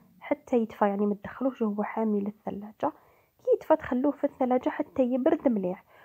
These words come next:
وهذا الفلان حتى كي تبغوا يعني تتناولوه باش تقدموه، يعني خلوه في المول تاعو، لأنه الفاكهة من بعد تطلق الماء تاعها. سيرتو لو كنتو دايرين بزاف الفخاز، يعني هنا كي تبغوا تقدموا الفلان تاعكم باش تحطوه في طبسي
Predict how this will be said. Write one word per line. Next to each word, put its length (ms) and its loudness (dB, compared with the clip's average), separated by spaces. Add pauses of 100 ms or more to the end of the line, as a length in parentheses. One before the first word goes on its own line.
(160)
وهذا 280 4
الفلان 420 0
حتى 320 -2
كي 140 -6
تبغوا 420 0
يعني 200 0
تتناولوه 680 0
باش 200 2
تقدموه، 540 0
يعني 220 0
خلوه 360 2
في 100 -6
المول 280 4
تاعو، 320 0 (680)
لأنه 240 2
الفاكهة 400 2
من 100 0
بعد 140 -2
تطلق 240 0
الماء 300 2
تاعها. 260 -8 (1080)
سيرتو 340 -4
لو 80 2
كنتو 260 -4
دايرين 260 4
بزاف 280 0
الفخاز، 360 -10 (520)
يعني 280 0
هنا 120 2
كي 220 -8
تبغوا 240 2
تقدموا 440 0
الفلان 320 2
تاعكم 440 0
باش 320 6 (160)
تحطوه 420 2
في 180 -6
طبسي 380 -6